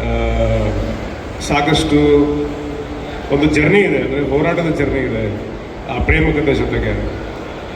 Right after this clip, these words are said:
ತುಂಬ ಎಂಗೇಜಿಂಗ್ ಫ್ಯಾಕ್ಟರ್ಸ್ ಇದೆ,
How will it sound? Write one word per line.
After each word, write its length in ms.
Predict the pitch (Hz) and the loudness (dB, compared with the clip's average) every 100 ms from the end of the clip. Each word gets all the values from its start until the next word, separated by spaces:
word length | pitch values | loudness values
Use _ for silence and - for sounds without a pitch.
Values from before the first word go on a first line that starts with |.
| - - - - - - - - - - | -10 -10 -10 -10 -10 -10 -10 -10 -10 -4
ತುಂಬ 180 | 175 175 | 0 2
ಎಂಗೇಜಿಂಗ್ 560 | 170 160 185 190 185 170 | 2 2 2 4 2 2
ಫ್ಯಾಕ್ಟರ್ಸ್ 440 | 151 131 151 151 | 0 0 0 2
ಇದೆ, 180 | 135 113 | 2 2